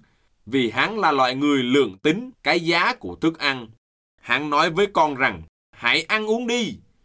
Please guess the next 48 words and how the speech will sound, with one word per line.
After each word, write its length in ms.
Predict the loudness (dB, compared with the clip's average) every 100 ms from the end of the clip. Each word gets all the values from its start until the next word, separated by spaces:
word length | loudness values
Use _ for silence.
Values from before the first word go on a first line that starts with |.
| _ -2
nhưng 300 | 0 0 -2
trong 200 | 0 2
lòng 240 | 0 0
hắn 260 | -6 -6 -4
chẳng 180 | -2 -2
hiệp 160 | 0 -4 -4
cùng 220 | -8 -4
con. 300 | 0 0 -2 -12 _ _ _ _ -2
Con 280 | 2 2 0
sẽ 160 | -6
mở 260 | -2 -2 0
ra 240 | 0 0
một 280 | 0 -4 -2
chút 180 | -2 -2 -2
thứ 220 | 0 2
con 280 | 2 0 0
đã 100 | -6
ăn, 340 | -2 -2 -2 -12 _ _ _ _
và 220 | 0 2
con 300 | 2 2 2
sẽ 160 | 0 -4
phí 240 | 0 0
mất 280 | 2 -2 -2
những 220 | -6 0
lời 260 | 2 2 2
khen 280 | -2 -4 -2
tặng 200 | -2 -4 _
của 160 | -12 -4
con. 380 | 2 2 2 -6 _ _ _ _
Chớ 260 | -2 2 4
nói 260 | 4 4 4
vào 200 | 2 2
lỗ 240 | 2 0
tai 300 | 2 2 2
kẻ 260 | 0 0 0
dại 260 | -2 -2
dột, 280 | 0 -2 -2 _ _ _ _
vì 180 | -6 -4
nó 300 | 0 2 2
sẽ 200 | -2 -6
khinh 300 | -4 -4 0
dễ 180 | 0 0
sự 220 | -4 -4
khôn 220 | 0 0
ngoan 300 | 4 2 2 -2
trong 180 | -2 0
lời 200 | -2 -2
nói 280 | 0 0